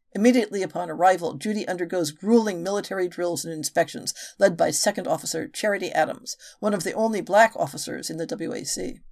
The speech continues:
Judy becomes fast friends with the other women in her unit, Stacy, Bernadette,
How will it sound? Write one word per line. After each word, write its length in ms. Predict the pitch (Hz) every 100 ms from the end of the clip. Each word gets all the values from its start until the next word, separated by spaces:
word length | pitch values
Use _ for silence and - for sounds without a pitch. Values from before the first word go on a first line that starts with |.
| - _ _ _ _ _ - _
Judy 240 | - 294 294
becomes 360 | 202 208 180
fast 320 | - 202 202
friends 360 | - 190 185 165
with 120 | 180
the 100 | 175
other 220 | 170 180
women 280 | 170 180 165
in 60 | 151
her 120 | 160
unit, 420 | 156 165 165 - - _ - -
Stacy, 580 | - 196 175 - - _ _
Bernadette, 480 | 185 190 175 -